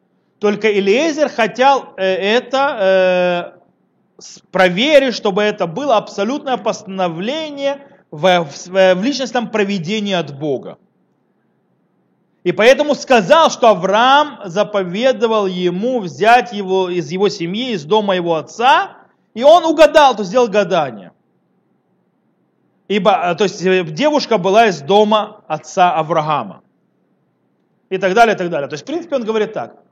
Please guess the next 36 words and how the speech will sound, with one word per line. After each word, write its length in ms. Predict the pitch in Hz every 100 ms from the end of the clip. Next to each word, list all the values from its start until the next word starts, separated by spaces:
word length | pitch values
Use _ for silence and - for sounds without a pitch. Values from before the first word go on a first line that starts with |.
| _ -
Это 240 | 202 247
была, 240 | 196 226
с 60 | 226
одной 140 | 226
стороны, 220 | 226 220 202
проверка 560 | 190 226 320 175 156 - _ _ _ _ _ _ _ _ _ _ _ _
для 200 | 165 190
любой 320 | 214 190 208
девушки, 420 | 160 139 113 - 139
а 80 |
с 60 | 139
другой 240 | 175 233
стороны, 340 | 220 208 214 254
то 80 | 196
есть, 120 | 175
на 100 | 180
дом 200 | 185 214
Авраама, 420 | 190 277 427 277
то 60 | 190
есть, 100 | 190
он 60 |
хотел, 360 | 180 190 285 254
то 60 |
есть, 120 | 202 -
проверить, 380 | 175 208 214
что 120 | - 180
это 320 | 185 170 - _ _
от 200 | 160 160
имени, 580 | 202 196 185 185 175 160
то 60 | 156
есть, 120 | -
прямо 260 | 196 190
от 120 | 170 151
Бога 220 | 208 175
напрямую 580 | 156 160 160 156 127 107
идет. 200 | 92